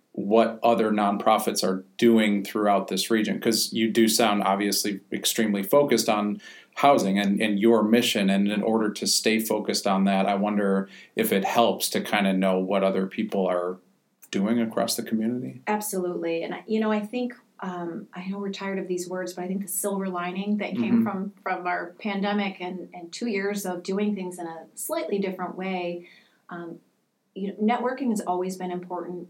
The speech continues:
Speaker 2: Relationships within the community have always been important,
Speaker 1: Mm-hmm.
Speaker 2: but it's now more than ever because resources have changed and there is a difference and the workforce has changed and the capacity of people to serve and have
Speaker 1: Mm-hmm.
Speaker 2: that energy to serve.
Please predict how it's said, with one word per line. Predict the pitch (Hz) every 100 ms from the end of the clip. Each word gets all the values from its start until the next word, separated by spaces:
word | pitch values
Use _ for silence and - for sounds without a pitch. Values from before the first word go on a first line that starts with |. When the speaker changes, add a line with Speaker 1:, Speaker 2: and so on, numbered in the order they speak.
| -
Speaker 2:
Relationships | 180 196 208 208 202 196 -
within | 175 170
the | 170
community | - 185 175 170 165 170
have | - 175
always | 190 190 196
been | - 175
important, | 175 - 180 170 170 -
Speaker 1:
Mm-hmm. | 202 196 - _
Speaker 2:
but | - 190 185 -
it's | 196 -
now | 196 196 208
more | 247 196 170
than | 160
ever | - 170 165 156 156
because | 175 175 180 175 -
resources | 190 196 190 190 175 170 - _ _
have | - 277 285 269
changed | - 160 226 - - -
and | 190 185
there | 175
is | 214 240 226
a |
difference | 196 180 165 160 - - - _ _ _ -
and | 190
the | 185
workforce | 190 254 269 185 165 -
has | 147 -
changed | - - - - - -
and | 175 170 - _ -
the | -
capacity | 190 196 202 - 180
of | 175
people | - 247 247 - - -
to | - 180
serve | - 202 247 - -
and | 190
have | 214
Speaker 1:
Mm-hmm. | 220
Speaker 2:
that | 175 160
energy | 175 226 226 - -
to | -
serve. | - - 156 -